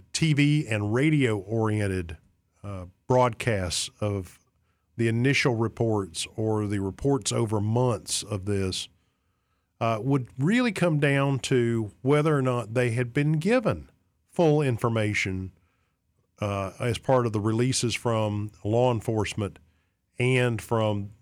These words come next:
the district attorney's office in Wisconsin. If they were only given the snippets that they relied on for purposes of their information for the broadcast,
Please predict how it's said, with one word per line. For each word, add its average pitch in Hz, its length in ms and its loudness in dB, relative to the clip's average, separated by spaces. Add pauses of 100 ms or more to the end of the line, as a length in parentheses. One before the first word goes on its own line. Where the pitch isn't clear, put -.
the 104 220 -2
district 107 440 -2
attorney's 143 420 -2
office 82 560 -6
in 101 220 -2
Wisconsin. 98 640 -2 (720)
If 127 180 0
they 196 160 2
were 214 200 -2
only 208 320 2
given 175 560 2
the 135 60 2
snippets 165 760 0
that 123 280 -2
they 131 200 2
relied 123 580 2
on 107 440 2 (400)
for 120 100 -2
purposes 147 600 0
of 110 120 0
their 120 180 2
information 117 540 0
for 104 140 -4
the 95 100 -2
broadcast, 101 880 0